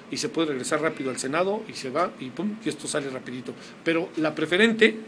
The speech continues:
la iniciativa preferente del presidente, según dice la doctora Susana Pedraza, no se ha violado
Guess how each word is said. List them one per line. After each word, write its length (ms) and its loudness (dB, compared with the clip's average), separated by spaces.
la 220 2
iniciativa 500 0
preferente 400 -2
del 20 -8
presidente, 540 -4
según 560 -2
dice 220 0
la 60 0
doctora 280 0
Susana 220 0
Pedraza, 440 0
no 200 10
se 100 6
ha 60 8
violado 400 4